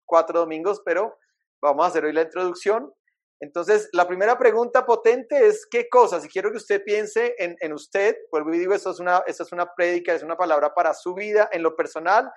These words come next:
No piense en su esposa, no piense en su suegra, ni en su suegro, no piense en sus hijos. Piense en usted y trate de pensar en contestar esta pregunta. ¿Qué cosas de su vida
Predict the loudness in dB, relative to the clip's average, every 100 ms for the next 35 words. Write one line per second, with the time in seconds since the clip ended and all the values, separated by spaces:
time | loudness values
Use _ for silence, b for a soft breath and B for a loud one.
0 | B B B -6 -4 -2 -4 -4 -8 -8
1 | -10 0 4 4 4 2 0 B B -8
2 | -6 -4 -4 -4 -8 -10 -12 -6 0 2
3 | 4 6 4 4 -4 B _ -12 -12 -12
4 | -12 -2 0 2 2 2 -2 -4 -6 -4
5 | -6 -8 -12 -8 -4 -2 -4 -6 b b
6 | -4 -2 -2 -6 -10 -8 -8 -10 -10 -10
7 | -10 -12 _ _ _ _ -18 -8 0 0
8 | 2 0 2 -2 0 2 2 0 -10 -12
9 | -4 -2 -2 -6 -10 -10 -10 -12 -12 -14
10 | -16 -8 -8 -2 0 0 0 -6 -6 -10
11 | -10 -6 -6 -8